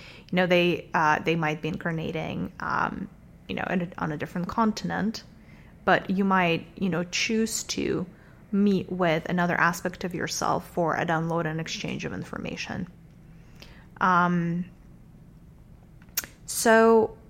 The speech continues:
um,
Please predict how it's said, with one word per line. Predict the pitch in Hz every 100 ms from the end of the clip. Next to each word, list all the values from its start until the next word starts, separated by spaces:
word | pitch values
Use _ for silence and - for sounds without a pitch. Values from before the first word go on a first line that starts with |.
| - - - - - - - - - - - - - -
um, | 196 190 190 190 185 185 190